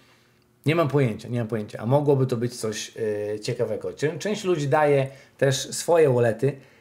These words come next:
ale nie mogę takich walletów podawać, ponieważ, em, nie wiem, kim ta osoba jest, okej, i jeżeli na przykład później ktoś namierzy, że ta kasa gdzieś poszła na jakieś tam landryny albo coś takiego, to ktoś powie: „Ej, podajesz jakieś skamowe coś tam wallety”.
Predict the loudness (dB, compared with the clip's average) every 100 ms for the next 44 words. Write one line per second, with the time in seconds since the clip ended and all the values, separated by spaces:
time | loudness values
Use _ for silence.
0 | _ -2 2 4 4 4 2 0 -2 2
1 | 2 2 -2 2 2 0 -4 -2 2 2
2 | 0 -8 -20 _ _ -6 -2 2 2 2
3 | 0 -4 -8 _ _ -2 2 2 0 -2
4 | -2 2 4 4 4 6 6 4 2 -8
5 | -8 -2 0 0 -4 -6 -4 -2 -2 -4
6 | -6 _ _ _ _ _ -20 -10 2 4
7 | 4 2 0 -2 -2 0 2 2 0 0
8 | 2 4 2 2 0 0 0 -2 -4 -2
9 | 0 0 -2 -2 -6 -4 -2 0 2 2
10 | 2 0 -2 -8 -6 -4 -4 -6 -14 -10
11 | -6 -2 0 0 2 4 4 2 2 2
12 | 2 -4 -8 -6 -2 0 0 -2 -4 -4
13 | 0 0 0